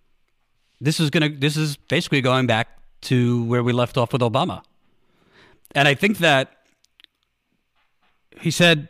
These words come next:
a whole lot of lovely things. I mean, C N N slobbering over him all day. It's, it's pathetic. I don't know if you saw this clip. <laughs> This was amazing. Watch this C N N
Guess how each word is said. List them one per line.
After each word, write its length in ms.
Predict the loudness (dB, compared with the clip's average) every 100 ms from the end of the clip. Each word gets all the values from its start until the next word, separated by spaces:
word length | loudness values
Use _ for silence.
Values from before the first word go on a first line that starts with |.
| -4
a 100 | 0
whole 160 | 2
lot 140 | 2 2
of 240 | -2 -4
lovely 440 | 0 2 2 0 0
things. 640 | 0 0 -2 -6 -10 -20 _
I 60 | -2
mean, 180 | 0 0
C 280 | -2 0 2
N 80 |
N 120 | 0 -2
slobbering 600 | -6 -4 -2 -2 -4 -6
over 240 | -6 -6
him 180 | -4 -2
all 140 | -2
day. 300 | 0 -2 -2
It's, 180 | -4 -8
it's 280 | -12 -12 -16 _ _ -20 -20 _
pathetic. 560 | -8 0 0 0 -6 -18 -20 -20 -20 -4
I 80 | 0
don't 80 |
know 80 | 2
if 80 | 0
you 80 | -2
saw 180 | -2 0
this 200 | 0 -2
clip. 400 | -6 -10 -6 -8 -8 -10
<laughs> 140 | -6 -6 -6 -8 -6 -4 0
This 240 | 0 2
was 160 | 0 0
amazing. 580 | 0 0 0 -2 -2
Watch 240 | 0 0 2
this 160 | -2
C 220 | 0 0 2
N 120 | 2
N 340 | 2 0 -2